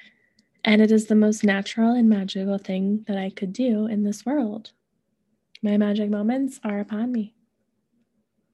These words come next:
I am here to impact great change,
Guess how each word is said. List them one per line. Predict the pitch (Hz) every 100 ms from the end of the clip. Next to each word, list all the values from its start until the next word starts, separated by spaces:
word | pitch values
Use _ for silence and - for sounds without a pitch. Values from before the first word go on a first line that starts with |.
| _ _ _ _ _ _ _ _ _ _ _ _ _ _ - - - - _
I | 220
am | 226 262
here | 226 220
to | 214 - 208
impact | 202 202 202 190 196 - - -
great | 202 185 180 - - -
change, | - 208 202 214 220 - -